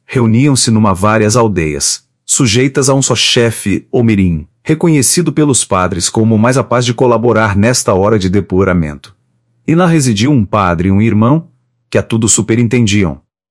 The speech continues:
A vida nas missões resumia assim um jesuíta contemporâneo.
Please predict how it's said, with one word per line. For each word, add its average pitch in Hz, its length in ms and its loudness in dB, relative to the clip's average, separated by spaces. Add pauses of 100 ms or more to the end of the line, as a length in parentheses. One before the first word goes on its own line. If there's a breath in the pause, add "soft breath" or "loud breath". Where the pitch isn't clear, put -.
(240)
A 120 80 0
vida 156 240 0
nas 147 180 2
missões 127 420 0
resumia 120 580 2
assim 120 340 0
um 139 120 2
jesuíta 127 520 0
contemporâneo. 110 880 0